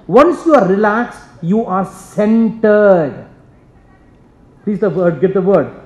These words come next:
In martial art this is used. You are centered.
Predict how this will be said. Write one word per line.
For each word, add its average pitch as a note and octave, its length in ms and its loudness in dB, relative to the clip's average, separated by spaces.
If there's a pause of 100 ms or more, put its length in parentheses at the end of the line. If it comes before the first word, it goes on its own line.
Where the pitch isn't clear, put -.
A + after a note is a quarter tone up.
(240)
In E3 100 -2
martial F#3 380 -4
art G3+ 140 -4
this E3+ 100 -6
is D#3+ 120 -6
used. F#3+ 300 0 (220)
You G3 160 2
are G3+ 100 0
centered. G#3+ 960 0